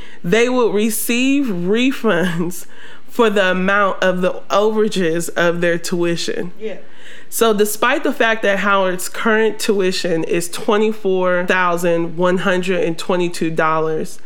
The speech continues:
Speaker 1: they
Speaker 2: Oh.
Speaker 1: pocketed overage checks,
Speaker 2: Oh.
Speaker 1: sometimes amounted to tens of thousands of dollars more, according to a person with knowledge of the details.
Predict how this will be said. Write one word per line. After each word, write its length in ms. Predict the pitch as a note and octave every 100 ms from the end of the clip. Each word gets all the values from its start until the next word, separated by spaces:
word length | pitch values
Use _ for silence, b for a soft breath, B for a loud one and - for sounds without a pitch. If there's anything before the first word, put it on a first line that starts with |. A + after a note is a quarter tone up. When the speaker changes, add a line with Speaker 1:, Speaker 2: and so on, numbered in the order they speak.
| B
Speaker 1:
they 180 | G#3+ C4
Speaker 2:
Oh. 40 |
Speaker 1:
pocketed 640 | - B3+ - A#3 G3+ F#3+ - - - -
overage 680 | G3 A3+ A#3 A#3+ A#3 - -
checks, 640 | - B3 F#3 E3 - - -
Speaker 2:
Oh. 500 | E3+ F3+ F3+ E3+ D#3 -
Speaker 1:
sometimes 720 | - A#3 A3 B3+ B3+ A#3 A3+
amounted 640 | G#3 G3 F#3 F3 E3+ D#3+ - -
to 200 | - E3+
tens 580 | - - G#3 G#3 A3+
of 120 | A3+ G3
thousands 640 | - F3 E3+ E3 F3 E3
of 180 | E3 D#3+
dollars 480 | D#3+ D3 C#3+ D3+ D3+
more, 420 | D3 B2 F#2+ - -
according 460 | G3 G#3 E4 A#3 B3
to 140 | D#4
a 100 | G3+
person 600 | G3 A3+ F#3 G3 E3+ E3 E3+ B B B
with 240 | F3+ F#3+ F#3+
knowledge 500 | E3 E3 D3+ D#3+ D#3+
of 160 | D#3+
the 80 | D#3+
details. 800 | - - - - - D2 -